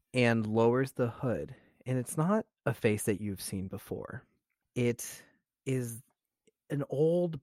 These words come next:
balding man just standing there. So yeah, you see an old balding man and kind of in what looks almost like a bathrobe. So he's in this orange bathrobe, and this balding man steps out into the light. It's like, "Oh, you've come alone, have you?"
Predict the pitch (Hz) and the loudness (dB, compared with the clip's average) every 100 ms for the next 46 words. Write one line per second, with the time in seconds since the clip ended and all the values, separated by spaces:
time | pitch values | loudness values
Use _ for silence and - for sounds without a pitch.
0 | - 117 120 120 113 104 98 92 69 - | 4 6 8 6 2 2 0 -2 -6 -10
1 | 120 - _ _ _ - 113 - - - | -12 -16 _ _ _ -4 -2 -4 -6 -2
2 | 104 101 104 95 95 87 101 120 - _ | 0 0 0 -2 -2 -4 -8 -12 -16 _
3 | _ _ - 135 135 - 208 175 - 143 | _ _ 0 2 2 2 4 4 2 2
4 | 160 156 _ 131 127 127 107 101 101 95 | 2 0 _ 4 4 4 -2 -4 -4 -6
5 | 95 110 104 107 120 _ - _ - - | -6 -2 -2 -4 -10 _ -20 _ -8 2
6 | 147 170 147 135 110 131 127 123 - 170 | 4 4 4 2 2 2 2 -2 0 0
7 | 165 - 165 117 - - 107 117 - 90 | 0 2 0 0 -2 4 6 6 2 -4
8 | 78 - - - _ _ - 147 135 160 | -4 -6 -10 -18 _ _ 6 8 8 6
9 | 170 143 - 139 135 123 - 113 110 107 | 6 4 2 4 4 4 6 8 8 4
10 | 101 101 101 101 - 127 127 120 113 113 | 2 2 -2 -4 0 2 4 2 0 -2
11 | - - 113 113 113 104 92 - 98 98 | -6 -4 -4 -2 -4 -4 -6 -10 -10 -8
12 | 80 - _ _ _ - 92 110 123 320 | -12 -16 _ _ _ -14 -10 2 4 4
13 | 139 - 139 123 113 113 175 226 190 147 | 2 0 2 4 4 4 2 2 2 0
14 | 107 64 - 58 57 | -2 -8 -10 -10 -12